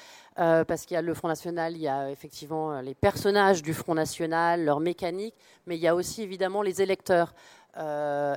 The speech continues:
et aujourd'hui, la question de la montée du Front National, elle est essentiellement traitée par une mesure de l'opinion qui est en plus particulièrement discutable, euh, comme le montrait l'étude que citait, euh, Marine. Euh, et le travail journalistique, et nous c'est ce qu'on a très envie de,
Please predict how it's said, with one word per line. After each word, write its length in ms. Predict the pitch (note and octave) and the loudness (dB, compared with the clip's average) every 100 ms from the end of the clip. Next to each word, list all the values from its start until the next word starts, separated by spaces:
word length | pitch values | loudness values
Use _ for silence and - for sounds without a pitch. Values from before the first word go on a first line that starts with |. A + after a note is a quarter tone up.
| - | -4
et 200 | E3 E3 | -6 -4
aujourd'hui, 800 | - F#3+ F#3+ G#3+ G3 F#3+ A#3 C#4 | -4 -4 0 0 0 -4 -2 0
la 160 | B3+ F3+ | 2 2
question 380 | G3+ F#3 A3 A3 | 0 -4 -4 0
de 80 | |
la 160 | F#3 E3 | 4 4
montée 480 | F3+ G#3+ G#3 G3+ G3+ | 2 -2 -2 0 0
du 140 | E3+ | -2
Front 200 | - F3 | -8 -4
National, 720 | E3 D#3+ F3+ F3 G#3 A#3+ C4+ - | -4 -4 -4 0 4 4 2 -2
elle 260 | F3 F3+ | -4 -2
est 180 | F#3+ - | -2 -2
essentiellement 960 | B3+ - A#3+ - G#3 G3+ G#3 G#3+ A#3 A#3 | -6 -2 -4 0 0 0 2 6 6 4
traitée 640 | - G#3 - A3 A3+ C4 - - _ | -2 -6 -4 -2 -2 -2 -6 -20 _
par 240 | G#3+ A3 G#3 | 4 4 4
une 140 | F#3+ | 0
mesure 440 | G3 F#3+ F#3 G#3+ | 0 -2 0 -2
de 80 | F#3 | 0
l'opinion 600 | E3+ D#3 F#3 G3+ A#3+ C4 | -2 -2 -4 -2 -2 -2
qui 220 | C4 F3+ E3 | -6 -6 -4
est 40 | |
en 140 | D#3 | -4
plus 220 | D#3 G#3 - | -6 -10 -6
particulièrement 440 | E3+ - E3+ F#3 | -6 -4 -6 -4
discutable, 640 | F3+ - F3+ F#3+ G3 F#3+ D#3 | -8 -12 -8 -2 0 0 -2
euh, 220 | C#3+ D3 | -2 -4
comme 180 | E3 D#3+ | -6 -6
le 40 | |
montrait 300 | D#3 D3+ G3+ | -8 -8 -8
l'étude 300 | F#3 - F#3 | -8 -10 -12
que 80 | F#3+ | -14
citait, 360 | - F#3+ F3 - | -10 -6 -4 -2
euh, 180 | D#3+ D#3 | -2 -2
Marine. 340 | E3 D#3 D3+ - - - - _ - | -4 -6 -8 -10 -20 -20 -20 _ -4
Euh, 720 | E3 D#3 D3+ D3 C#3+ C#3+ C#3+ - | 0 4 6 6 6 4 2 -2
et 220 | F3+ E3+ | -4 -4
le 520 | D#3+ E3 E3 E3 F#3 | -2 -4 -2 4 6
travail 420 | A#3 - A3 G#3+ G3+ | 6 4 4 4 2
journalistique, 800 | F3 F3 E3+ F3 - C4 C#4 G3+ | 0 -2 -2 -4 -8 -6 -4 -4
et 60 | |
nous 100 | F#3+ | -6
c'est 100 | G3 | -8
ce 60 | F3 | -8
qu'on 140 | F3 | -2
a 100 | E3 | -2
très 220 | - G3 | -2 -2
envie 240 | F#3 F3 F3+ | -2 -4 -4
de, 360 | E3+ D#3 D#3+ | 0 2 2